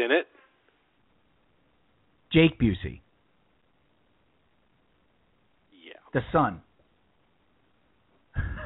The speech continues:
Speaker 1: Casper Van Dien.
Speaker 2: Casper Van Dien. That's it. That's the guy. Okay. Whew. Boy, that
Speaker 1: Johnny
Speaker 2: would've been
Speaker 1: Rico.
Speaker 2: Johnny Rico.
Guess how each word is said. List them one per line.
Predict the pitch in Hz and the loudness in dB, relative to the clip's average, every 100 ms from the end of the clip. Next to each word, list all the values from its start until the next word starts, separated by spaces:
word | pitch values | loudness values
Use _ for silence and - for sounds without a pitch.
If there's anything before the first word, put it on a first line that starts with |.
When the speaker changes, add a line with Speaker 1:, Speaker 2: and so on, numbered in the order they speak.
| - - - - - 185 | -14 -16 -16 -18 -8 -2
Speaker 1:
Casper | 151 165 - 156 | 2 2 2 0
Van | 147 143 | 2 2
Dien. | 127 135 98 - _ _ _ _ - | 0 -4 -4 -10 _ _ _ _ 0
Speaker 2:
Casper | 175 175 - 151 120 | 2 0 -4 -8 -6
Van | 110 104 92 | -8 -8 -12
Dien. | 87 82 87 110 | -14 -16 -18 -18
That's | 101 - - | -20 -20 -20
it. | - _ _ _ _ _ _ _ 127 | -20 _ _ _ _ _ _ _ -6
That's | 127 135 127 - - | 0 0 -2 -6 -16
the | |
guy. | 78 - - - - _ _ _ _ _ _ _ _ _ _ 110 | -16 -18 -20 -20 -20 _ _ _ _ _ _ _ _ _ _ -6
Okay. | 117 101 85 80 - | -4 -4 -8 -14 -12
Whew. | - - - - - _ _ _ _ - - - | -4 -2 -2 -4 -14 _ _ _ _ -20 -8 4
Boy, | 120 | 6
that | 107 123 | 6 6
Speaker 1:
Johnny | 147 135 - | 4 4 0
Speaker 2:
would've | 202 | -4
been | |
Speaker 1:
Rico. | 92 - - - - _ _ _ _ _ _ _ | -8 -12 -10 -12 -14 _ _ _ _ _ _ _
Speaker 2:
Johnny | 120 98 104 | -10 -8 -6
Rico. | 139 - 85 117 | -8 -8 -12 -14